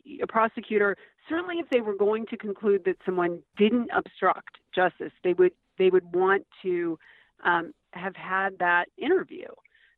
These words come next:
Um, and, you know, I think that the fact that he didn't could be,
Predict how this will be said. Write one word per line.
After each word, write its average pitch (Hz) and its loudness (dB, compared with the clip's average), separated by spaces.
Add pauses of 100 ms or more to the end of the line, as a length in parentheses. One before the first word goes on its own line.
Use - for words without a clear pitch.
(120)
Um, 185 -2 (320)
and, 196 0 (800)
you 214 -6
know, 196 2
I 196 -2 (100)
think 240 -4 (100)
that 185 4 (240)
the 190 -6 (180)
fact 220 0
that 240 -8
he 214 -12
didn't 247 -4
could 247 -2
be, 254 4